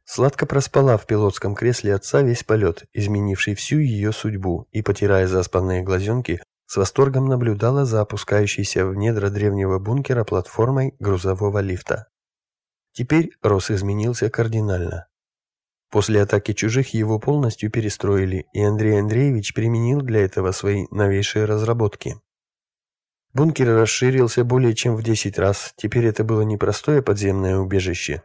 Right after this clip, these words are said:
приспособленное под нужды аналитического центра.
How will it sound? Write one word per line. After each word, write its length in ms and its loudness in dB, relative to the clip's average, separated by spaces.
приспособленное 840 -2
под 160 0
нужды 400 -4
аналитического 920 -2
центра. 540 -6